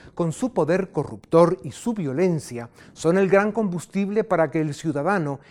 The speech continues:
pierda interés y desprecie la vida pública, le provoque desapego a la ley y le incite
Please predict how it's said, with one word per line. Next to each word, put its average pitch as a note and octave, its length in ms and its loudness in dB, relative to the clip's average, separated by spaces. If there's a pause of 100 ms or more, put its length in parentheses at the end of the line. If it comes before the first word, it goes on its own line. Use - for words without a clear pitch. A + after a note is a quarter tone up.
(180)
pierda G#3+ 320 -2
interés D#3 640 -4 (200)
y F3+ 100 -2
desprecie D#3 640 0
la B2 80 -4
vida D3+ 220 -2
pública, C#3+ 600 -6 (220)
le D3+ 120 -2
provoque E3+ 520 2
desapego D3+ 800 -2
a B2+ 60 -6
la G#2+ 140 -12
ley F#3+ 360 2 (220)
y F3 100 -2
le E3+ 80 2
incite E3 640 -4